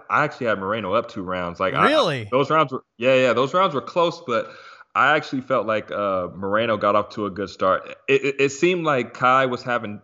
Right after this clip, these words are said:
Speaker 1: was having trouble, uh, landing, landing clean on, on Brandon Moreno. And, you know, the Brandon Moreno's awkward, you know, style with his hands, the, the, you know, the stuff <laughs> that he does with his
Speaker 2: Yeah.
Speaker 1: hands, it, it seemed like, um,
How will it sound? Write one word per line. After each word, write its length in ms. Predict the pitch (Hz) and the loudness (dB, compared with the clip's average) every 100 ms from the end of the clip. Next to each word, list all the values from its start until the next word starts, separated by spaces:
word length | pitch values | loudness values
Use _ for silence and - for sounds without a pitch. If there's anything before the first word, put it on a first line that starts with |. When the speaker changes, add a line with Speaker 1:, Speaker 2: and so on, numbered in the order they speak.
| _ | _
Speaker 1:
was 160 | 90 104 | -18 -6
having 340 | 120 113 98 | -4 -4 -6
trouble, 680 | - - 127 120 107 98 87 - _ _ - | -8 0 2 2 -2 -6 -8 -20 _ _ -2
uh, 320 | 98 92 85 | 0 2 0
landing, 520 | 87 113 123 107 95 95 | 0 2 2 -2 -8 -6
landing 340 | 117 120 98 | -4 -2 -6
clean 460 | - 123 123 123 104 | -8 -6 -4 -2 0
on, 160 | 95 - | -2 -2
on 240 | 92 92 | -4 -4
Brandon 280 | 98 92 90 | -4 -4 -2
Moreno. 520 | 92 90 82 82 82 - - _ | 0 0 -2 -6 -10 -18 -20 _
And, 320 | 104 98 98 95 | 2 4 2 0
you 80 | 110 | 2
know, 120 | 104 | 4
the 320 | 110 98 58 | 4 2 -2
Brandon 320 | 104 135 143 123 | 0 2 2 2
Moreno's 360 | 127 131 123 107 | 2 2 0 0
awkward, 640 | 117 123 131 123 117 104 _ _ | -2 -2 -2 -4 -4 -8 _ _
you 100 | 113 | -8
know, 140 | 107 98 | -6 -6
style 480 | - 113 113 117 120 | -2 2 4 4 0
with 120 | 113 | -6
his 140 | 101 | -10
hands, 400 | 113 117 117 110 | -8 -6 -6 -6
the, 100 | 110 | -8
the, 260 | 92 104 92 | -6 -8 -10
you 100 | - | -10
know, 60 | 107 | -8
the 80 | 98 | -4
stuff 220 | - 117 | 0 0
<laughs> 20 | |
that 120 | 127 113 | 0 -2
he 80 | |
does 240 | 117 117 110 | 0 0 0
with 140 | 110 | -4
his 180 | - 107 | -6 -4
Speaker 2:
Yeah. 80 | 113 | -2
Speaker 1:
hands, 240 | 117 113 | -2 -2
it, 240 | 113 110 113 | -4 -4 -6
it 60 | |
seemed 320 | - 135 127 | -2 0 2
like, 320 | 120 110 107 - - - - - | 4 4 2 -4 -18 -20 -6 2
um, 460 | 107 95 87 85 | 4 6 2 -2